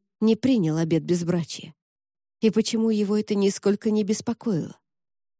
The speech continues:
Разум юного Августа делил мир на белое и чёрное, и всё плотское, безусловно, относилось ко второму. Однажды я даже не выдержал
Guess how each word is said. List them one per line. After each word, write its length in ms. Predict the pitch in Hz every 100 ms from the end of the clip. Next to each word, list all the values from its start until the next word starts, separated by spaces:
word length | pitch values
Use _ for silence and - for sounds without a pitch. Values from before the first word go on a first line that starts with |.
| _
Разум 420 | 196 180 165 165 170
юного 540 | 160 175 165 160 151
Августа 420 | 160 160 160 -
делил 380 | 156 156 160 160
мир 280 | 156 165 165
на 160 | 165
белое 380 | 160 175 175 180
и 160 | 175 202
чёрное, 600 | - - 185 160 - - _ _ _
и 160 | 208 196
всё 240 | - 185
плотское, 640 | 175 165 185 - - 151 - _ _ _
безусловно, 760 | 208 220 196 190 - 175 170 185
относилось 640 | 202 190 190 - 165 175
ко 100 | -
второму. 560 | 190 - 202 147 - - _ _ _ _ _ _ _ _
Однажды 460 | 254 208 190 185 180
я 160 | 180
даже 280 | 170 170 175
не 120 | 180
выдержал 520 | 160 175 202 160 156